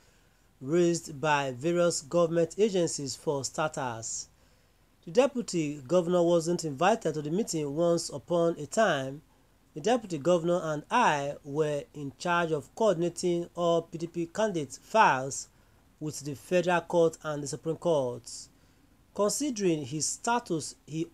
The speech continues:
ought to have been invited to the conference. The governor's security rudely turned away the deputy governor when he arrived at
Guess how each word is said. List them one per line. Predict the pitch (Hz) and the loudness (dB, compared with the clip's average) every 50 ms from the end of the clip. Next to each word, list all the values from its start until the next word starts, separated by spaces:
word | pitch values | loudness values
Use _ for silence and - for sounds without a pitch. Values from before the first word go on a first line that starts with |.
| _ - _ _ | _ -20 _ _
ought | 180 180 180 175 175 175 - - - _ - | 2 4 4 4 4 2 -2 -16 -18 _ -4
to | - 175 160 151 131 120 | -2 -2 -2 -2 -6 -8
have | - 160 151 151 143 139 143 139 | -4 -2 -2 -2 -2 -4 -12 -8
been | 127 156 156 165 - | -8 -6 -6 -6 -8
invited | 151 147 135 143 175 196 233 240 - - 170 139 131 131 120 - _ _ _ _ _ _ _ _ _ _ _ _ | -8 -8 -2 2 2 4 4 2 0 -2 -4 -4 -4 -8 -10 -14 _ _ _ _ _ _ _ _ _ _ _ _
to | - | -4
the | 226 220 180 | -2 -2 0
conference. | - 175 170 165 160 - 180 175 170 165 165 - - | 2 2 2 2 2 0 2 2 2 2 2 -2 -8
The | - 147 156 175 175 175 170 170 170 - 135 | -8 -4 -2 0 2 2 0 0 -2 -4 0
governor's | 156 196 226 220 233 247 247 233 | 2 2 2 4 2 0 0 0
security | - 165 - 185 - - 180 180 175 | -2 -6 -8 -8 -6 -6 -4 -4 -4
rudely | 165 160 170 175 156 156 170 170 165 170 - - _ _ _ _ | -2 -2 -4 -4 -2 -2 -2 0 0 -2 -4 -10 _ _ _ _
turned | - 190 170 165 165 165 165 151 - - - | 0 2 4 4 4 2 2 0 -4 -10 -10
away | 156 147 156 214 220 180 147 131 127 135 - _ _ _ _ _ _ _ _ _ _ _ _ | -8 -2 2 2 2 2 2 -2 -6 -8 -14 _ _ _ _ _ _ _ _ _ _ _ _
the | 131 143 143 | -10 -10 -6
deputy | 123 156 175 170 - 180 - 175 | 0 0 0 0 -2 -8 -10 -8
governor | 143 127 165 165 151 165 165 165 160 | 0 4 4 4 4 4 2 2 2
when | 156 165 170 165 165 | 4 4 4 4 4
he | 151 143 151 | 2 -2 -2
arrived | 143 139 139 139 151 165 165 165 160 160 156 - | -2 0 0 2 4 6 6 6 4 2 -2 -4
at | - 151 143 - | -4 -4 -4 -6